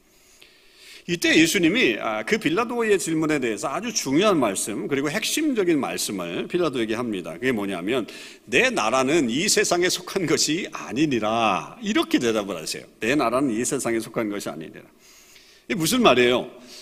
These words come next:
예수님이 왕이라고 하는 말이 직접적으로 들어있진 않지만 왕이라고 하는 것을 간접적으로는 시사하-, 시사하고 있는 거죠.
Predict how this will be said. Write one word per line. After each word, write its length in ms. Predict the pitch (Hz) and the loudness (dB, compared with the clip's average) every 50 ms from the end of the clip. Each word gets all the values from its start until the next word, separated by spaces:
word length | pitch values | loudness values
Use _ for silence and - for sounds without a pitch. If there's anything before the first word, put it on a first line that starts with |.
| - - - - - | -20 -20 -18 -4 0
예수님이 640 | 143 160 160 233 233 220 226 220 214 220 226 247 262 | 2 2 4 4 4 4 4 4 4 4 2 2 2
왕이라고 720 | 262 165 113 113 117 139 170 196 208 202 202 202 190 202 202 | 2 0 0 2 4 4 4 6 6 6 6 6 6 6 6
하는 280 | 190 185 196 196 190 | 6 6 4 4 4
말이 260 | 180 175 165 175 190 180 | 4 4 6 4 4 2
직접적으로 640 | - 165 156 - 190 170 - 196 180 180 180 170 | 0 -4 -2 0 0 0 0 0 0 0 0 -2
들어있진 360 | - 156 160 156 147 - 160 151 | 0 0 0 0 0 0 0 0
않지만 640 | 123 123 117 - 147 127 139 160 180 214 - - - | 0 0 0 -2 0 2 2 2 2 0 -4 -8 -8
왕이라고 580 | 101 107 107 113 127 156 175 170 170 160 156 156 | -6 -2 0 2 4 4 4 4 4 4 4 4
하는 160 | 156 151 151 | 4 4 4
것을 280 | 147 139 139 196 220 220 | 2 2 2 0 -2 -2
간접적으로는 800 | - 202 208 226 185 135 170 196 190 - - 202 190 196 208 | -4 -4 -2 -2 -2 0 0 0 0 0 0 2 2 2 0
시사하-, 360 | 180 - 226 220 202 170 190 | 0 0 0 0 2 2 2
시사하고 500 | 185 - - 247 220 - 220 190 175 165 | 2 0 -2 0 2 4 4 4 4 2
있는 240 | 151 131 117 107 101 | 2 2 2 0 0
거죠. 360 | 90 85 78 - - 62 - | -4 -6 -8 -10 -14 -16 -16